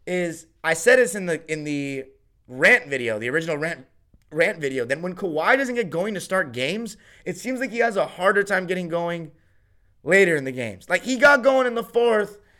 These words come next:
but he just wasn't in the same rhythm that Luka was in, 'cause Luka was aggressive in the beginning. And I don't know. And that's the thing. You need, I mean, the players that are able to just kinda turn it on at the end of games, even when they're not getting too many shots,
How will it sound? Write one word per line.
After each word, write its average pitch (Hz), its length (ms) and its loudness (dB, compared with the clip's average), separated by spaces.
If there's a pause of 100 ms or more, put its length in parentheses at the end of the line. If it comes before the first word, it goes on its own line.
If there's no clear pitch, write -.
(240)
but 180 140 -2
he 220 120 -4
just 214 220 -6
wasn't 226 300 0
in 220 80 0
the 202 80 -2
same 208 320 -4
rhythm 180 400 0
that 156 220 0
Luka 175 400 0
was 123 240 -6
in, 107 180 -6
'cause 165 180 -8
Luka 196 280 -2
was 185 120 -4
aggressive 165 440 -2
in 147 40 -8
the 139 60 -10
beginning. 123 460 -8 (480)
And 139 320 -2 (180)
I 226 80 0
don't 233 100 -2
know. 220 280 -2 (640)
And 226 160 -2
that's 262 160 4
the 247 80 -2
thing. 254 260 -2
You 196 200 -6
need, 233 340 -8
I 220 60 -4
mean, 220 260 -6 (400)
the 214 140 0
players 240 460 2
that 240 120 2
are 226 80 0
able 202 320 -2
to 190 140 -6
just 185 200 -6
kinda 190 260 0
turn 185 380 -2
it 202 120 2
on 185 340 0
at 151 160 -6
the 170 80 -10
end 180 100 -6
of 170 100 -6
games, 165 300 -8
even 175 140 -6
when 180 80 -8
they're 165 80 -6
not 170 140 -4
getting 175 180 -8
too 175 140 -12
many 165 120 -6
shots, 160 640 -2